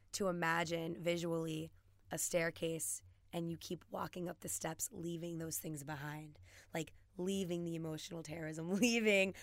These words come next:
what we feel doesn't serve us, outgrowing, not even using the word leaving, but outgrowing people or opportunities or things in our life and experiences that we know maybe we shouldn't be in, and just giving off gratitude, saying thank you as you visualize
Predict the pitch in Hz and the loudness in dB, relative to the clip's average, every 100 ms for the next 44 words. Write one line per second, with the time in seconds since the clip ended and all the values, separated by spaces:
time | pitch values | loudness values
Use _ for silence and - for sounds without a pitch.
0 | - - 208 208 - 196 180 170 175 - | -14 2 4 4 4 6 6 4 2 2
1 | 180 175 170 - - - 160 - 226 226 | 2 2 0 -4 -16 -20 -4 6 10 10
2 | 208 208 220 214 214 185 180 190 196 202 | 8 6 10 10 10 6 4 2 2 0
3 | 202 - _ _ _ _ 196 220 220 214 | -2 -6 _ _ _ _ -2 0 2 2
4 | 190 185 190 190 185 190 208 214 208 202 | 4 4 4 0 0 2 2 2 2 0
5 | 196 - 214 - 185 190 190 - 180 - | 0 -4 -6 0 0 2 0 -2 -4 -2
6 | 208 190 180 170 - - - 202 208 208 | 0 0 0 -2 -6 -12 0 0 2 0
7 | 196 190 185 190 190 190 - - 202 208 | 2 2 4 4 4 -2 -4 -2 0 2
8 | 202 185 180 170 - - - 180 196 196 | 2 2 2 0 -6 -2 2 4 2 2
9 | 196 190 190 185 190 190 - 185 165 190 | 2 2 2 0 -2 -2 0 -2 -2 0
10 | 196 185 196 185 180 160 - - - - | 0 0 0 -2 0 -2 -4 -8 -20 -20
11 | - - 214 214 196 185 - 190 185 190 | -8 2 4 6 4 2 0 0 2 2
12 | - 185 - 180 180 - 190 196 196 180 | 0 -4 0 0 0 0 0 0 0 0
13 | 180 170 180 170 185 190 185 170 165 165 | 0 0 -2 0 0 2 2 2 0 -4